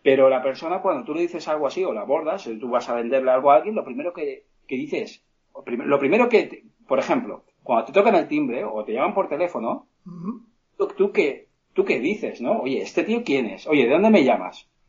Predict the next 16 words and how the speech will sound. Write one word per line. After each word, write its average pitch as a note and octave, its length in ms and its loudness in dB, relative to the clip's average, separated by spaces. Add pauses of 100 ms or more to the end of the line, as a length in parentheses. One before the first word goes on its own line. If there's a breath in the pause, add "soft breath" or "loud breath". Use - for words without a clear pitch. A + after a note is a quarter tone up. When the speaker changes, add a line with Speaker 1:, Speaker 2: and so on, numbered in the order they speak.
(100)
Speaker 1:
¿Y C3 100 -8
quién F#3+ 240 6
eres? A2 380 -4 (240 soft breath)
¿Y C3+ 100 -2
por C#3 120 0
qué F#3+ 80 2
tengo G#3+ 220 6
que G#3 80 2
confiar E3+ 320 0
en D#3 140 -4
ti?". F#2+ 220 -10 (100)
Ese A3 220 -2
es - 120 -12
tu C#3 140 -4
cerebro B2 400 0
reptiliano B2+ 680 -2